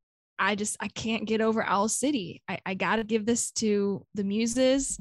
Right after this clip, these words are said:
and A Star Is Born from Hercules is going forward. And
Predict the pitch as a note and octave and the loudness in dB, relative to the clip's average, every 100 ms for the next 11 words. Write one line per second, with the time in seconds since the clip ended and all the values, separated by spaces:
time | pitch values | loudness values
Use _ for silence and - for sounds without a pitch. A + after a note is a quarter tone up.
0 | - G3+ F#3+ G#3+ G#3 F#3+ A#3 G#3 G#3+ A3 | -6 -4 -2 -2 0 2 2 2 0 0
1 | G#3+ A3+ G#3+ A3 G#3 G3+ - F#3+ G3+ G3 | -2 -2 0 0 0 0 -2 -4 -2 -2
2 | G3+ G3+ - G3 - B2 A3 - _ _ | -2 -2 -2 0 0 -4 -8 -18 _ _
3 | _ _ _ _ _ _ _ - - - | _ _ _ _ _ _ _ -10 -8 -10